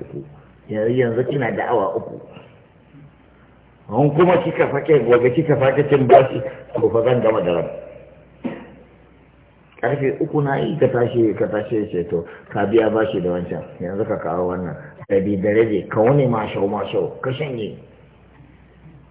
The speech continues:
Ka ga ta biya ka. Ya bayyana?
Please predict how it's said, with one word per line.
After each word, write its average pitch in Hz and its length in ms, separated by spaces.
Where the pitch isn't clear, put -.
Ka 98 100
ga 110 120
ta 107 120
biya 107 240
ka. - 100
Ya 143 180
bayyana? 143 380